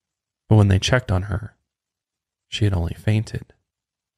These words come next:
Olive went and grabbed the bed sheets that were balled up in the corner of the room and returned them to Esther's bed. But once again,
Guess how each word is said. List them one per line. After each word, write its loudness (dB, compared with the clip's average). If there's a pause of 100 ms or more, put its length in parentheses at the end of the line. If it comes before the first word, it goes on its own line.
(500)
Olive 2
went 4
and 0
grabbed 4
the 2
bed 2
sheets -2
that 2
were 2
balled 2
up 0
in 2
the 2
corner 2
of 2
the 4
room 2
and 0
returned -2
them -12
to -10
Esther's -8
bed. -4 (1120)
But 4
once 2
again, 0